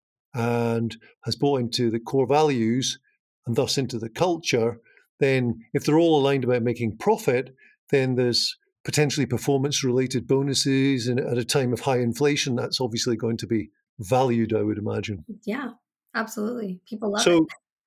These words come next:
Speaker 2: it. <laughs>
Speaker 1: so when, when you talk about core values, um, a conversation I was ha-, having earlier on today was about culture as well.
Speaker 2: Mm-hmm.
Speaker 1: But if you've got,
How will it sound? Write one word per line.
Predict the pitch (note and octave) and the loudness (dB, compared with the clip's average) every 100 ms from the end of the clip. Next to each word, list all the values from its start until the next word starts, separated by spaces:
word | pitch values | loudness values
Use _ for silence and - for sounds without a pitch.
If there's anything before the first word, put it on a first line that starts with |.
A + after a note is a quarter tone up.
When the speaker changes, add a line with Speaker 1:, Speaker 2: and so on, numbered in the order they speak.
| - | -8
Speaker 2:
it. | D4 - | -6 2
<laughs> | |
Speaker 1:
so | E3+ | 4
when, | E3 G#3 F3+ | 6 4 4
when | G3+ | 4
you | A3+ | 4
talk | A3 B3 - | 4 0 2
about | F3+ E3+ | -2 -2
core | - D#3+ D3 | 0 4 4
values, | A2 C#3 D3 B2+ G#2 G#2+ A2 - _ - | 6 4 4 4 2 0 -4 -6 _ -2
um, | C#3 C3+ C#3 - | 2 2 0 -4
a | |
conversation | - A#3 A#3+ G3 - | -2 0 2 0 0
I | C3 | -2
was | A#2+ | 0
ha-, | C#3 C3+ | 0 0
having | C3 C3 B2+ | 0 0 2
earlier | B2+ B2 | 2 2
on | A#2+ | 0
today | C#3 | -2
was | B2+ | -2
about | C3+ - - | 0 -2 -4
culture | - - F3+ - - A#2+ A2 | -6 0 -2 -2 -2 0 0
as | G#2+ | 0
well. | D3 C3+ - C#3 - | 0 0 -4 -12 -12
Speaker 2:
Mm-hmm. | A3 A3 A#3+ D4+ - - | -6 -4 -4 -4 -6 -2
Speaker 1:
But | |
if | C3 G3 | 0 2
you've | C4+ - | 0 2
got, | D#3+ B2+ - - - | 4 4 2 -4 -6